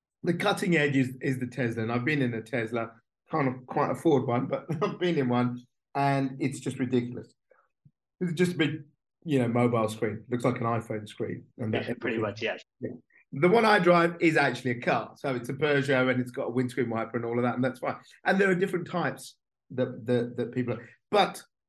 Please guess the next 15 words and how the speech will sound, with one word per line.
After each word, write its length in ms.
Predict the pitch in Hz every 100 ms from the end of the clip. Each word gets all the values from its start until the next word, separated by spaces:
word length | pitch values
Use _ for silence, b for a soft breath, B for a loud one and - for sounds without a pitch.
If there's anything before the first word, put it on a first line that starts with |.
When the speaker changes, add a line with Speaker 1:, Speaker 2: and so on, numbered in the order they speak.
| -
Speaker 1:
the 220 | 147 180
end 280 | 220 233 175
point 320 | - 175 156
is 440 | 175 135 - 117 - _ _ -
they 260 | 139 151 160
are 220 | 160 139
becoming 600 | 135 160 147 120 117 123 B B B
much 400 | 135 143 139 -
more 240 | 147 127 120
like 240 | 117 120
a 40 | 123
computer 720 | 127 120 - 139 117 127 - -
on 320 | 120 113 113
wheels. 560 | 143 139 120 120 - - b b b -
So 340 | - 214 180